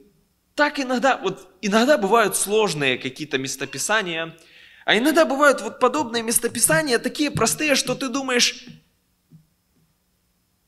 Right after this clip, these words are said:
ответ на многие вопросы просто много молиться, непрестанно молиться и за всё благодарить. Но в нашем суетном мире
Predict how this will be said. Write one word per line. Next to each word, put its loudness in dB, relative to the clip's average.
ответ 0
на 2
многие 0
вопросы 2
просто 0
много 0
молиться, -2
непрестанно -4
молиться -2
и -8
за -2
всё -6
благодарить. -6
Но -8
в -8
нашем -4
суетном -4
мире -6